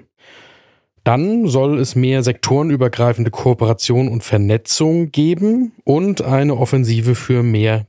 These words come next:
Pflegepersonal. Dazu gehören gute Arbeitsbedingungen und angemessene Löhne. Und dann findet sich auch da,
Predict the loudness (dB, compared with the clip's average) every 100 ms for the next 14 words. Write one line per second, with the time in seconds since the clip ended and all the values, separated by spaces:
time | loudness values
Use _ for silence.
0 | -10 -4 0 0 0 -2 -4 -4 -4 -4
1 | -2 -2 0 0 0 0 0 -2 -6 -16
2 | -14 -14 -16 -6 -2 0 0 0 -2 -2
3 | -2 0 0 0 0 0 -2 -2 -8 -14
4 | _ -6 -2 0 0 0 0 0 0 0
5 | 0 -2 -4 -10 -18 _ -20 -20 -20 -20
6 | _ _ _ _ _ _ _ _ _ -2
7 | 0 0 0 0 2 0 -2 -6 -2 0
8 | 0 -2 0 -2 0 0 0 0 -2